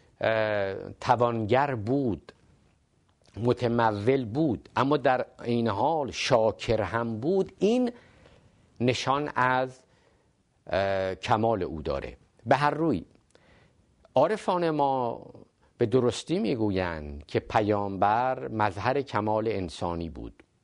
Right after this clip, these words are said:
پیامبر در اوج کمال بود. اوصافی که معمولاً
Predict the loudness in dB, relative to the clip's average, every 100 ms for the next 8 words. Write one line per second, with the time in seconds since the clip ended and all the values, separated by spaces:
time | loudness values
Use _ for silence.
0 | _ _ _ 0 0 0 -4 -2 -2 -2
1 | -2 0 0 0 0 2 -2 -4 -4 -4
2 | -4 -6 -8 -14 -18 _ _ _ _ _
3 | _ -20 -20 -10 0 0 0 2 2 0
4 | -4 -4 -2 2 2 2 0 2 0 -2
5 | -6